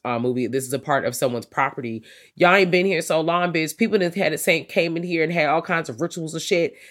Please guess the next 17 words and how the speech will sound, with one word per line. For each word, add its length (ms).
You 120
can't 240
smell 200
them 120
dead 260
fucking 240
cats 280
in 60
the 60
basement. 500
I'm 220
just 140
sitting 180
here 80
like, 540
it's 220
just, 420